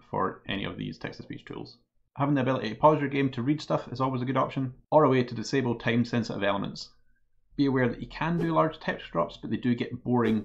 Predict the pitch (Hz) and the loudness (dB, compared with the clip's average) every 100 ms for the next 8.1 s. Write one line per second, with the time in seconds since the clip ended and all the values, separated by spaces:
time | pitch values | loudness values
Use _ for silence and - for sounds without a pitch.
0 | - - - 127 - - 175 165 - 143 | -4 -6 -6 -4 -6 -4 -6 -6 0 2
1 | 131 117 113 - 123 120 110 104 - 101 | 2 2 2 2 4 4 4 0 -2 -2
2 | 110 - 101 98 98 - 104 101 98 104 | -2 -4 -4 -4 -8 -6 -4 -4 -2 -4
3 | 107 104 113 123 - - - 98 104 - | -4 -4 -2 -4 -6 -8 -2 0 0 -2
4 | - 110 - - - 101 90 95 98 95 | -2 -2 -2 -4 -2 -4 -2 -2 -2 -2
5 | - 101 92 - - - - 104 92 95 | -2 -2 -2 -6 -8 -14 -4 -2 0 0
6 | 92 117 - - 104 104 131 185 165 160 | -2 -8 -12 -6 0 2 2 0 0 0
7 | 160 - 175 - 110 101 98 101 95 98 | -2 -4 -6 -4 -4 -4 -4 -2 -2 -4
8 | - | -10